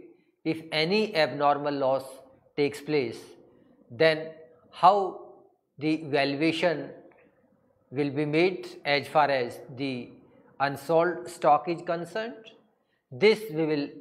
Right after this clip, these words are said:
be discussing today. The closing stock valuation is also affected due to abnormal loss in transit,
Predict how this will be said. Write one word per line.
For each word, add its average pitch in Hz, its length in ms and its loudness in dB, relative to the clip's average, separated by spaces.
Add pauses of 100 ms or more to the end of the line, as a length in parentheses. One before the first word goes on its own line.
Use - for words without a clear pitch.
(140)
be 139 140 -2
discussing 139 560 -6
today. 180 420 -8 (920)
The 160 420 2
closing 196 380 6
stock 175 440 2
valuation 156 760 -2
is 151 280 -6
also 160 720 0 (360)
affected 147 920 -2
due 160 200 2
to 160 240 -2
abnormal 147 560 2
loss 135 260 2 (100)
in 131 200 -12
transit, 127 640 -2